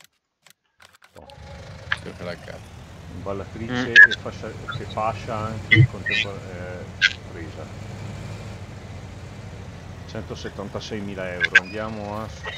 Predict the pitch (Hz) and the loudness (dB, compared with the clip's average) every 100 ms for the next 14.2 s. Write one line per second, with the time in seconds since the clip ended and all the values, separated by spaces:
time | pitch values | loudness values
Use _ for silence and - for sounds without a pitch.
0 | - - - - - - 95 104 107 101 | -8 -4 -6 -6 -14 -12 -12 -10 -10 -10
1 | - 87 95 - 110 98 95 95 101 90 | -10 -10 -10 -10 -10 -10 -8 -10 -10 -10
2 | - - 87 - - - - - - - | -10 -8 -8 -10 -14 -14 -14 -16 -16 -10
3 | 104 101 101 117 - 143 113 110 107 90 | -4 -2 0 -2 -4 -4 -4 -4 -4 -4
4 | 98 90 92 95 90 85 - - - 95 | -6 -6 -4 0 0 -2 -8 -10 -8 -6
5 | 92 104 95 98 90 98 98 101 - 104 | -2 -2 -2 -2 -4 -6 -6 -6 -4 -4
6 | 104 107 101 98 95 95 101 120 107 95 | -2 -2 -4 -4 -6 -6 -4 -4 -2 -2
7 | 95 92 104 104 - - 101 98 101 95 | -4 -4 -4 -4 -4 -2 -2 -2 -4 -4
8 | 98 101 98 90 - 82 78 - - - | -4 -4 -4 -6 -6 -6 -6 -6 -6 -8
9 | - - - - - - - - - - | -8 -8 -8 -8 -8 -8 -8 -8 -8 -8
10 | - - - - - - - - - - | -8 -8 -8 -8 -8 -8 -8 -8 -10 -10
11 | - - - - - - - - - - | -8 -6 -6 -8 -8 -8 -10 -10 -10 -10
12 | - - - - - - - - - - | -8 -8 -8 -8 -8 -8 -8 -8 -8 -8
13 | - 127 110 107 120 135 - 147 120 107 | 2 10 10 12 10 6 8 12 12 10
14 | 104 95 | 6 2